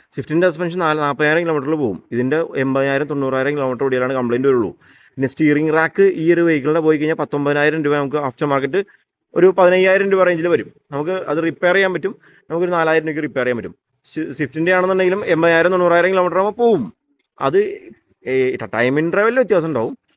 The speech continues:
ഷോറൂമിൽ കൊണ്ടുപോയി ചെയ്യുമ്പോൾ ഒരു A to Z സാധനം റീപ്ലേസേ പറയുള്ളൂ. അപ്പോൾ കുറച്ച് കോസ്റ്റ്ലി ആയിട്ട് ഫീൽ ചെയ്യും. പക്ഷെ നമുക്ക് വളരെ ലോ കോസ്റ്റിൽ മെയിൻറ്റെയിൻ ചെയ്യാൻ പറ്റുന്ന ഒരു വണ്ടി കൂടിയാണ്. അപ്പം അങ്ങനെ Polo പേടിച്ച് എടുക്കേണ്ട വണ്ടിയൊന്നുമല്ല.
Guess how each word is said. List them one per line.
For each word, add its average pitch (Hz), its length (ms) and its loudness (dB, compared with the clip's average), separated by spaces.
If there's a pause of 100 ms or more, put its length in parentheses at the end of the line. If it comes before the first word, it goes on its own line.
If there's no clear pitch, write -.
(200)
ഷോറൂമിൽ 175 460 4
കൊണ്ടുപോയി 190 240 0
ചെയ്യുമ്പോൾ 139 360 -2
ഒരു 135 140 -2
A - 20 0 (120)
to 123 100 -2
Z 120 40 -2 (640)
സാധനം 123 320 -2
റീപ്ലേസേ 117 440 -2
പറയുള്ളൂ. 95 300 -4
അപ്പോൾ 226 180 -8
കുറച്ച് 156 260 -2
കോസ്റ്റ്ലി 127 300 -2
ആയിട്ട് 117 220 -4
ഫീൽ 110 140 -4
ചെയ്യും. 98 120 -8 (320)
പക്ഷെ 175 180 -8
നമുക്ക് 208 240 4
വളരെ 208 280 4
ലോ 202 140 6
കോസ്റ്റിൽ 190 340 0
മെയിൻറ്റെയിൻ 180 260 2
ചെയ്യാൻ 175 160 2
പറ്റുന്ന 160 180 0
ഒരു 165 80 4
വണ്ടി 147 180 0
കൂടിയാണ്. 147 280 -2 (440)
അപ്പം - 140 -4
അങ്ങനെ 143 180 0 (100)
Polo 147 300 4 (180)
പേടിച്ച് 165 540 0 (120)
എടുക്കേണ്ട 208 400 0
വണ്ടിയൊന്നുമല്ല. 165 380 0